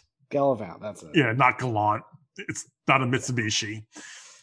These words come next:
Speaker 2: The sale associate with, uh, within whom she confides that she is a novice with no hiking experience. He shows her the basics of snowshoe lacing and how to walk in different kinds of snow, all the good stuff that she needs to know to be a,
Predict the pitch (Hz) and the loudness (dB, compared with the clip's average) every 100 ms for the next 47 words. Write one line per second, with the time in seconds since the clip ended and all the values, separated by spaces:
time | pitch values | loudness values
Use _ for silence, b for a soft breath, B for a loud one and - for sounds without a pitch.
0 | - 160 - 190 226 202 170 156 - 147 | 0 2 6 6 6 6 4 4 2 0
1 | 139 143 143 170 143 135 147 151 170 135 | 0 0 2 4 6 4 2 2 4 4
2 | 196 175 180 - 147 - 160 139 123 139 | 2 0 -2 -2 0 6 6 6 2 -2
3 | - 143 135 131 127 131 131 117 - 113 | -2 0 0 4 6 8 6 2 -4 -2
4 | 135 135 131 143 107 92 - - 90 92 | 0 4 2 2 -4 -8 -12 -12 -12 -16
5 | - - - B B B B B - 202 | -16 -14 -12 B B B B B 0 2
6 | - 226 254 - 240 151 123 139 - 135 | 4 4 4 2 0 2 4 4 2 -2
7 | 123 - 135 131 - 135 127 123 - 127 | -4 -2 0 0 2 2 4 2 2 -2
8 | 123 110 123 117 117 113 127 113 120 110 | 0 2 4 4 4 4 2 -2 -4 -4
9 | 110 110 110 - 135 120 135 160 151 139 | -2 -2 -4 -2 0 2 4 4 6 2
10 | 131 - 117 117 - 113 104 - 123 110 | 2 0 -2 -4 -4 -4 -6 -4 0 2
11 | 107 104 110 104 104 104 | 0 -2 -2 0 0 -2